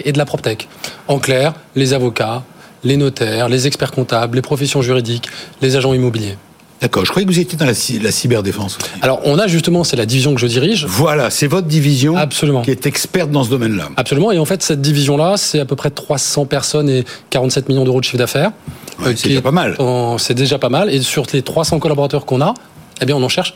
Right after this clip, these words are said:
Speaker 1: cent de plus. Donc on a une très forte croissance cette année,
Speaker 2: Oui.
Speaker 1: qui est surtout tirée par des activités comme le cloud, donc l'hébergement, la cybersécurité,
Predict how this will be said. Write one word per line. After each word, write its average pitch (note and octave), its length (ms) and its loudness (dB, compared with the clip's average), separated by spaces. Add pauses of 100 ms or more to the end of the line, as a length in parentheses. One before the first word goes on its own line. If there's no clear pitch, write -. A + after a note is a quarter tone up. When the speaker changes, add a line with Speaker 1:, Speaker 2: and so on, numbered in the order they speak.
Speaker 1:
cent - 360 -2
de D#3+ 100 0
plus. - 380 -4 (260)
Donc B2 160 -2
on C3+ 80 2
a C#3+ 60 4
une C#3+ 120 2
très - 200 0
forte E3 160 0
croissance C#3+ 380 -2
cette B2 120 -2
année, D#3+ 260 2 (140)
Speaker 2:
Oui. F3 120 -6 (200)
Speaker 1:
qui - 100 0
est - 20 0
surtout D#3+ 260 0
tirée E3 300 2
par D#3 100 0
des C3 140 2
activités C3+ 440 0
comme C3 280 2
le B2 80 2
cloud, C#3+ 440 0
donc B2+ 200 0
l'hébergement, B2+ 680 0 (280)
la C3 100 2
cybersécurité, C3 920 0